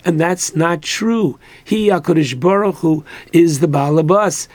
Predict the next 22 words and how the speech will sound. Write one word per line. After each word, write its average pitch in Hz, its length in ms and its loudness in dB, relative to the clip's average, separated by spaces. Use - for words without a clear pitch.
It's 190 220 0
his 160 280 2
life. 185 540 0
Elokai, 175 800 2
every 196 340 2
morning 190 520 4
we 175 100 4
say 175 300 2
the 165 140 2
bracha, 185 560 0
"Neshama, 170 760 0
the 165 100 2
soul 185 640 2
that - 180 0
you 180 80 4
have 151 160 2
given 160 320 2
me, 175 260 2
Tohorehi, 180 720 2
it 143 60 -6
is 131 180 -8
pure, 190 540 2